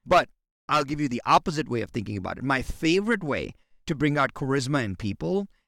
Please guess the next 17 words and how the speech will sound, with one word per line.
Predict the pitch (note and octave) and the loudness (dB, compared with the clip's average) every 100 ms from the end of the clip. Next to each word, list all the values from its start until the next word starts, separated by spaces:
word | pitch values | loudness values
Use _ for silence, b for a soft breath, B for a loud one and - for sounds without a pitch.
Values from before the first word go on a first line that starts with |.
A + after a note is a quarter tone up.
| _ | _
is | D3+ - | -4 -2
to | - | 0
ask | A2+ C3 - | 4 2 2
them | F3+ F3 | 0 0
to | C3 | 0
make | C3 - | -2 0
a | |
list | A#2+ G#2 B2+ - - - _ _ - | -2 -2 -2 -4 -8 -12 _ _ -8
of | A2 | -4
what | B2 - | -2 0
they | A#2 | -2
don't | G2 A#2 A#2 | 0 0 -2
want, | - - - _ _ _ _ - | -6 -10 -16 _ _ _ _ -6
not | B2+ - | -4 -2
what | C3 | -2
they | G2+ | 0
want. | G2 - - | 0 -2 -10